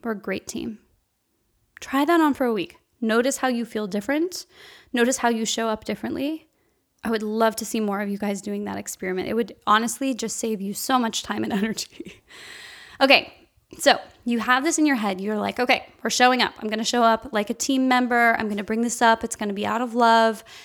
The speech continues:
and openness, and I'm gonna brainstorm and problem solve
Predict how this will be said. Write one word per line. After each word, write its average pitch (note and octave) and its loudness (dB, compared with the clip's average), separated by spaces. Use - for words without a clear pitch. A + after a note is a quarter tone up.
and - -12
openness, A#3+ 2
and G#3 -6
I'm G#3 -4
gonna G#3 -6
brainstorm A#3+ 2
and G#3 -6
problem B3 2
solve A3+ 2